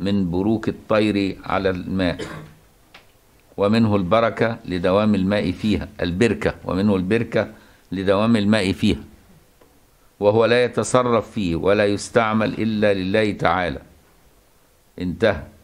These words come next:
وعلى الثاني مما قاله فيكون قوله تعالى أي تنزه عما لا يليق به مما يقوله الجاحدون والمبطلون إطنابا. إطنابا يعني كأنها إيه؟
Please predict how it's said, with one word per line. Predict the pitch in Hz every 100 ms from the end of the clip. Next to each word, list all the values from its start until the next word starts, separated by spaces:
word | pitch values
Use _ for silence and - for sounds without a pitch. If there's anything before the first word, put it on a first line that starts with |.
| _ _ _ _ _ _ _ _ _ _ _ _ _ _ _ -
وعلى | 98 104 120
الثاني | 117 - 117 127 131 123
مما | 117 117 113
قاله | - 104 101 117 127 143 135
فيكون | - 104 101 98 117
قوله | 117 117 113 110 107
تعالى | 107 101 110 120 127 127 -
أي | 104 104
تنزه | - 95 101 117 107 90 107 113 120 131 - - _ -
عما | 107 120 107 101
لا | 107
يليق | 101 101 113 101
به | 104 85 78 - - - -
مما | 101 110 107
يقوله | 104 101 - 120 113
الجاحدون | 101 92 107 - 123 113 101 78 - - -
والمبطلون | 107 117 123 117 - 123 117 117 98 78 - - - _ _ -
إطنابا. | 104 110 117 120 90 80 - - -
إطنابا | - 117 123 120
يعني | 113 107
كأنها | 107 107 110 120
إيه؟ | 117 104 123 117